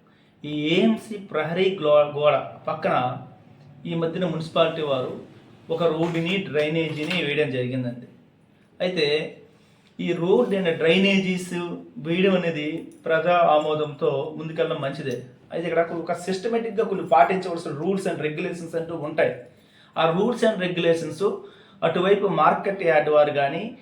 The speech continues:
ఇటువైపు మున్సిపాలిటీ వారు కానీ ఎక్కడైనా పాటించినారా?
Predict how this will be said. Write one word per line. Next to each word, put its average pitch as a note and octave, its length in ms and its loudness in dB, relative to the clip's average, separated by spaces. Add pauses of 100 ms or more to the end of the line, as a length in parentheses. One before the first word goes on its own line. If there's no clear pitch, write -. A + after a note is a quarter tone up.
(180)
ఇటువైపు F#3 380 2
మున్సిపాలిటీ F#3 540 2
వారు D#3+ 200 4
కానీ D#3 220 -2
ఎక్కడైనా E3 480 2
పాటించినారా? C3 800 -4